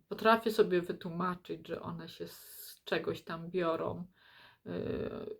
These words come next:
oczywiście, no, sama, sama, e, faza depresyjna, mm, też gdzieś tam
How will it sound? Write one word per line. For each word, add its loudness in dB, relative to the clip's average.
oczywiście, 4
no, 4
sama, 4
sama, -2
e, -8
faza 0
depresyjna, -4
mm, -6
też 2
gdzieś -8
tam -8